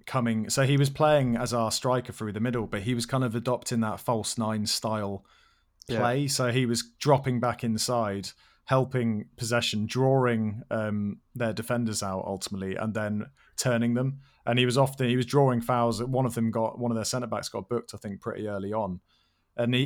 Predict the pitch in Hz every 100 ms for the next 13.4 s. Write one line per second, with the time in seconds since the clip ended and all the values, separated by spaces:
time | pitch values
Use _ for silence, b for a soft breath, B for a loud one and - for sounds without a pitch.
0 | 135 143 147 143 135 - _ 131 143 139
1 | 131 117 117 131 117 113 113 110 131 135
2 | 120 120 131 143 139 123 127 120 117 -
3 | 123 120 107 107 113 - 107 104 - 113
4 | 107 107 - 120 110 - 117 104 110 104
5 | 107 117 117 107 - 98 98 101 95 95
6 | b b b b 120 107 - 127 113 110
7 | 104 120 - - 104 - - 107 101 104
8 | 113 113 104 - 95 98 104 107 101 104
9 | - 104 101 104 98 104 - 104 101 _
10 | - 110 _ - 110 104 - _ _ _
11 | - 117 - 117 107 104 - - - 127
12 | 131 113 92 95 104 110 104 95 127 117
13 | 113 110 107 101